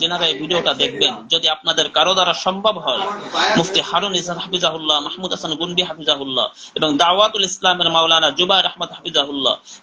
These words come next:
ইনাদের কাছে এই ভিডিওটাকে একটু পৌঁছে দিবেন যেন, এবং সাথে সাথে অনুরোধ করবেন যে তিনারা যেন এই দশ বারো মিনিট সময় একটু কষ্ট করে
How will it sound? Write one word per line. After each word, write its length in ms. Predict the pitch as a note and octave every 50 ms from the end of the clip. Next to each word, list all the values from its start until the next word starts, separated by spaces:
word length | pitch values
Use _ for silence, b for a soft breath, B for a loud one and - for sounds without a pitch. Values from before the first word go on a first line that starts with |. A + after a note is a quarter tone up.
| - C#3+
ইনাদের 280 | D3+ D#3 D#3 D#3 D3 - - -
কাছে 260 | C#3+ C#3+ - - C#3 A#2 - - _ _ _ _ -
এই 120 | C#3+ C#3 C3+
ভিডিওটাকে 480 | C#3+ C#3+ E3 D#3 D3 C#3 B2+ B2 C3+ A2+ - - - D#3
একটু 220 | - - _ - E3+ -
পৌঁছে 260 | C#3+ C#3 C#3 - C#3 B2 A2+
দিবেন 200 | A#2 A2 G#2+ G2 - - -
যেন, 120 | C#3 C#3+ C#3+ C3 - - - - -
এবং 120 | F#3 G3 F3+ F3 - - _ _ - -
সাথে 180 | F#3+ F#3+ A3 G#3+
সাথে 140 | A3+ A3+ G#3+ - - G3+
অনুরোধ 280 | A3+ B3+ A#3+ C#4 - - -
করবেন 280 | G#3+ F#3+ E3+ D#3+ C#3 B2 - - - - _ _ -
যে 60 | D3+ D3
তিনারা 240 | E3 F3 F3+ F3+ F3+ D#3+ E3
যেন 120 | E3 D#3+ C#3+ - - E3+
এই 60 | D#3+ B2+ C#3
দশ 100 | D3+ C#3+ - -
বারো 160 | D3+ D3 C#3+ C#3 C#3+
মিনিট 180 | D3 C3+ A#2 - - -
সময় 240 | D3 D3 C3+ A2 G2 - - - -
একটু 160 | - - - - -
কষ্ট 180 | - - - - C3 A#2+
করে 120 | C3+ A#2+